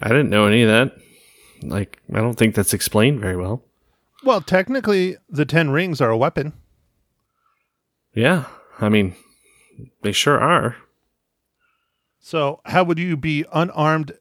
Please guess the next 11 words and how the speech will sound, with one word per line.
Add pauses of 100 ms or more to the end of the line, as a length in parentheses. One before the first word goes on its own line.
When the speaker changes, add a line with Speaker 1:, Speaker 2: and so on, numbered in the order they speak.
Speaker 2:
with
weaponry? (760)
That
doesn't
make
sense. (1900)
Unless
Speaker 1:
You're
Speaker 2:
they're
Speaker 1:
right.
Speaker 2:
considering,